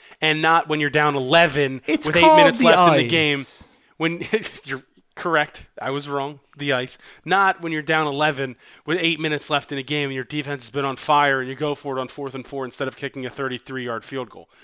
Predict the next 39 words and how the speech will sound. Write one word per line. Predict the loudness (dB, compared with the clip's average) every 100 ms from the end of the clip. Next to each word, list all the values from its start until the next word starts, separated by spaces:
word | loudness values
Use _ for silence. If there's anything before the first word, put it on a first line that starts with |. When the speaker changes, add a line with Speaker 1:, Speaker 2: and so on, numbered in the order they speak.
| _
Speaker 1:
That's | 2 2 2
not | 2
analytics. | 2 2 -2 -4 -8 -12
That's | -2 -2 -2
stupidity. | -8 -10 -12 -8 -10 -10 -8
Speaker 2:
That's, | -2 -2 -2 -8 -10
what | -8 -4 -2
a | -2
weird | -6 -4 -2 0 0 -2 -4 -6
anal-, | -6 -4 -4 -4 -6
like, | -6 -6
w-, | -6 -4
what | 0 0
a |
weird | 0 0 -2
analogy | -4 -4 -4 -4
you're | -4
making | -4 -6 -6
right | -6 -4
now. | -4 -2
I | 0
have, | 0 -2 -4
I | -2
have | -2
no | 0 2 2
idea | 0 -2
where | -2
you're | -4
coming | -4 -2 -2
up | 2
with | 2
these | 2 -2
examples. | -4 -4 -6 -10 -12 -12 -14 _
Speaker 1:
I | -4 -4
would, | 0
Speaker 2:
But | 0 2
Speaker 1:
I | -2
mean, | -4 -16 _ _ -8
never. | -2 -2 -2 -8